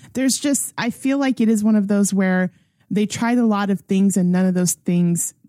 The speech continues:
gelled. None of them actually felt like they worked, um,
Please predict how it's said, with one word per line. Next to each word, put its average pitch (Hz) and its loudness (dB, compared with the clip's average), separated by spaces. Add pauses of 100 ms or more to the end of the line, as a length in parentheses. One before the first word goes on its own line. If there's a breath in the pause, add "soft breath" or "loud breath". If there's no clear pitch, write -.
(160)
gelled. 165 -4 (120)
None 196 2
of 190 2
them 190 0
actually 180 -2 (180)
felt 185 -6
like 170 -4
they 170 0
worked, 165 -4 (800)
um, 151 -2